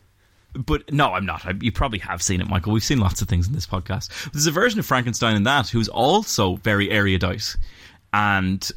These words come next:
a little bit closer to what we might expect, but he's a weird fusion of both the Hollywood American version of Frankenstein and the source <laughs> material Frankenstein. It's very interesting.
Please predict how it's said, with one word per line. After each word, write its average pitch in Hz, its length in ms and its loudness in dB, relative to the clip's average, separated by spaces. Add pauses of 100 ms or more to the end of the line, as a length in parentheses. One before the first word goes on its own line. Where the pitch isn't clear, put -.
(100)
a 131 60 2
little 165 420 4
bit 147 180 2
closer 139 400 0
to 120 100 -2
what 117 140 2
we 117 80 -2
might 113 180 2
expect, - 420 -4
but 127 100 0
he's 127 180 2
a 143 60 2
weird 156 400 2
fusion 120 540 2
of 101 200 -2
both 113 320 0
the 110 80 0
Hollywood 123 800 2 (400)
American 117 600 2
version 95 380 0
of 85 80 -2
Frankenstein 92 800 0 (320)
and 92 640 2 (460)
the 117 80 2
source 131 400 2
<laughs> - 0 -
material - 500 -6
Frankenstein. 98 640 -8
It's - 140 -8
very 135 420 4
interesting. 98 560 -2